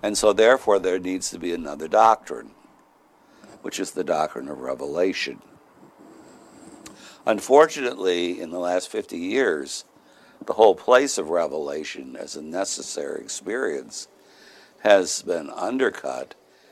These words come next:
and a peculiar philosophy, a philosophy that tends to see atheism or death or, uh, as, as the final purposes of man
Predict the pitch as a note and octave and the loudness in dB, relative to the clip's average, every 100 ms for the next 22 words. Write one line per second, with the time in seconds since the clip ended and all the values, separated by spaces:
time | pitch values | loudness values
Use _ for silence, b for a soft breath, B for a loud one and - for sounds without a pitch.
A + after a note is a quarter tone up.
0 | b F#2 E2+ D2 - - C#3+ D#3+ B2+ G2 | b -10 -8 -10 -12 2 4 6 4 2
1 | F#2+ E2 D2+ C2 - - D2 D#2+ - E2 | 0 -2 -2 -6 -8 -12 -10 -10 -6 -4
2 | E2+ G2 G2+ - - C2+ C2+ - F#2 E2+ | 0 0 0 -6 -10 -10 -12 -6 -6 -6
3 | - - - - E2 C#2+ - _ b b | -10 -14 -14 -12 -12 -12 -16 _ b b
4 | b b b G#2 G#2+ A2+ G2 F2 F#2+ E2 | b b b 0 0 -2 0 0 -2 -6
5 | C#2 C2+ D2 F#2 F2+ E2+ - - B1+ A#1+ | -8 -6 0 4 4 2 -2 -10 -8 -10
6 | B1 _ _ b b b b - - C#2+ | -16 _ _ b b b b -16 -14 -12
7 | C#2 E2+ D#2 E2 D2+ C2+ - G#2 F#2 D2+ | -8 -8 -8 -10 -12 -12 0 0 0 -6
8 | - - F2 - - - - C2+ F2 A2 | -10 -8 -8 -10 -16 -16 -16 -8 -2 -2
9 | C#2+ C2 A#1 | -4 -8 -18